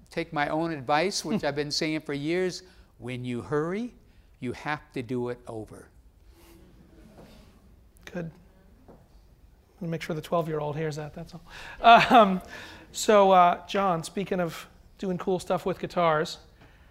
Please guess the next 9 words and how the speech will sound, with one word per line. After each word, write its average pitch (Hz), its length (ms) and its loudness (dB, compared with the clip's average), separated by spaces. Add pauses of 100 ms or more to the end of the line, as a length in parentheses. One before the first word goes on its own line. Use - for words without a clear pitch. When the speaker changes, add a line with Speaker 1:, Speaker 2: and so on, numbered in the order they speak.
(280)
Speaker 2:
uh, 160 440 0 (520)
I 180 40 -10
understand 170 360 -8
we 165 60 -4
got 160 140 -4
a 156 40 -6
guitar 160 340 -4
back 151 240 -4
here. 156 380 -6